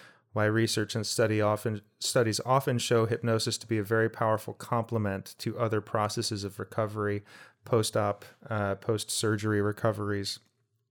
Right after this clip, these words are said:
That when you have a person who wants to get better, who's being told by authority figures they are getting better, who's offered messages that they will get better,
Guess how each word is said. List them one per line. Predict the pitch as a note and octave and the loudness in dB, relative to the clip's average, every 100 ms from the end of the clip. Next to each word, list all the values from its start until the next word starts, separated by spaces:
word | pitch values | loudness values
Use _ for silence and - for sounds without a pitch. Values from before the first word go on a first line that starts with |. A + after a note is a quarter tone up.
| _ _ _ _ - - - | _ _ _ _ -16 -16 -4
That | - | 2
when | A#2+ A#2 | 4 4
you | A#2 | 4
have | A#2 | 4
a | G#2 | 2
person | - B2+ A#2+ | 2 4 2
who | A2 | 0
wants | G2+ A2+ C#3+ - | 2 2 2 0
to | |
get | D#3 D#3 - | 0 0 2
better, | D#3+ D#3 | 4 4
who's | A#2+ G2+ | 2 0
being | - G#2+ G2 | 0 0 0
told | - A#2+ A2 | 0 -2 -2
by | G#2+ | -2
authority | G2 A2 A2 G#2 | -2 -2 -2 -2
figures | - G2+ G2 | -4 -4 -6
they | - F#2+ | -6 -2
are | A2 | 0
getting | B2+ D3+ D#3 | 2 2 2
better, | D3+ D#3 C#3+ | 2 2 2
who's | A#2 G2 | 0 0
offered | G#2+ G#2+ A2 | 0 -2 -2
messages | A2 G#2 A2+ A2 G#2+ - - - | -2 0 -2 -2 -2 -4 -12 -12
that | G#2 | -10
they | - | -6
will | F#2+ A2+ | -2 0
get | B2 D3 D3 | 2 0 0
better, | D#3 E3+ F#3 | 0 0 -2